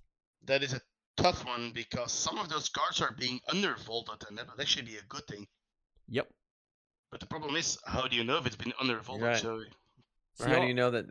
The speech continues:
Speaker 3: uh, you, they don't have a whole bank of these things and they've all been real close to each other and they're all burning?
Speaker 2: Personally, for me, before I say my actual real thoughts on it,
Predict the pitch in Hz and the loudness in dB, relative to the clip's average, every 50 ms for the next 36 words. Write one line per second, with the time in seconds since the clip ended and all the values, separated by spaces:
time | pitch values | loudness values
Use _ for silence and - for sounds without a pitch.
0 | - - - _ _ _ - 120 120 117 117 117 113 110 120 - - - 131 123 | -10 -16 -18 _ _ _ -2 0 0 0 0 -2 -4 -6 -8 -2 2 4 6 6
1 | 127 127 127 127 113 107 131 123 104 123 120 127 123 127 107 107 113 - - 113 | 6 6 6 6 6 6 6 6 6 6 4 4 2 0 -2 -2 -2 -2 -2 -2
2 | 110 113 107 110 110 110 113 120 117 117 113 113 110 110 110 110 110 - - 117 | -2 -2 -4 -4 -2 0 4 4 4 4 4 2 0 0 0 -2 -2 0 0 0
3 | 123 120 - 117 104 104 113 104 104 107 107 104 107 104 104 107 107 107 95 101 | 0 0 -2 -6 -6 -4 -2 -2 -2 -2 -4 -4 -4 -2 -2 0 -2 -2 -2 -2
4 | 107 117 120 110 92 98 123 - - - 175 170 160 - - 113 101 98 98 101 | -2 -2 -2 -2 -4 -6 -8 -10 -6 -2 0 0 0 0 -2 -4 -4 -4 -4 -4
5 | 110 117 - - _ _ _ - - - 123 117 127 143 139 117 104 101 107 107 | -6 -6 -10 -16 _ _ _ -16 -6 -2 0 0 2 2 2 2 0 -2 -4 -6
6 | - 120 110 - 160 156 151 139 123 123 - - 127 123 120 113 113 - - 135 | -6 -8 -4 0 2 2 4 4 2 0 0 0 0 0 0 0 -2 -2 -4 -6
7 | - - - - 123 120 117 117 120 127 135 143 139 135 127 - - 113 104 104 | -8 -8 -10 -8 -6 -6 -4 -2 0 2 4 4 4 4 2 0 -4 -6 -6 -6
8 | - - 104 98 101 104 107 - | -6 -8 -8 -6 -4 -4 -6 -6